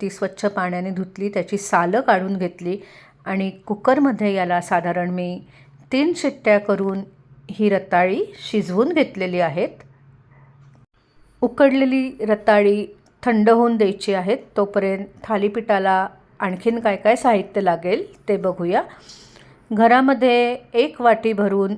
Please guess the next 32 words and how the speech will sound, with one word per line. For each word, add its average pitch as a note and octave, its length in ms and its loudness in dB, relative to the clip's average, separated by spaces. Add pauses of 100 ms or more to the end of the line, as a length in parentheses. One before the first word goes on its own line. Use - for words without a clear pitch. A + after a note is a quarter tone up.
(100)
उपासाच्या A3+ 520 2
भाजणीचं G#3 560 -2
पीठ G3+ 260 0
शिल्लक F#3 420 -4
होतं, G3 300 -4 (460)
तर G#3 100 2 (100)
ते A3+ 120 6
पीठ B3 300 -2
घेतलेलं G3 460 0
आहे. F#3 280 -2 (400)
तसेच D#4+ 380 0
त्याच्यामध्ये G3+ 500 0
आता F#3+ 200 0
मी F#3+ 300 -8 (400)
अर्धा G3+ 400 2
वाटी B3+ 280 0
नाचणी G3 540 -2 (120)
आणि F#3+ 240 -6 (140)
ज्वारीचं F#3+ 500 0
पीठ G3+ 260 0
घातलेलं F#3 460 -4
आहे. F3+ 260 0 (640)
तसेच G3+ 460 2
दोन F#3+ 260 2
हिरव्या G3 400 4
मिरच्या C4 360 0
बारीक G3+ 320 2
चिरून F#3+ 300 -4
घेतलेल्या F#3 460 -2
आहेत. G3 220 2 (640)
एक D#4 360 2
टेबलस्पून F#3+ 840 0